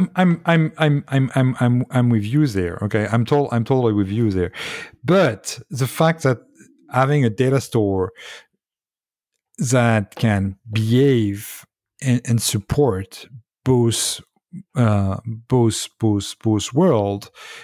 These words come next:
is, is doable. Okay, and, and, and, and that's, that's one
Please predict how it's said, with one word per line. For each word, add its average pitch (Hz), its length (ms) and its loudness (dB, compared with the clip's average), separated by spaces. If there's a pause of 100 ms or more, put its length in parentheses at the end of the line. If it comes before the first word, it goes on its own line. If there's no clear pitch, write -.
(140)
is, 113 640 2
is 113 180 0
doable. 107 600 -2
Okay, 107 300 0
and, 117 220 2
and, 117 220 0
and, 110 400 2
and 107 260 0
that's, - 360 0
that's - 380 -2 (320)
one 135 600 2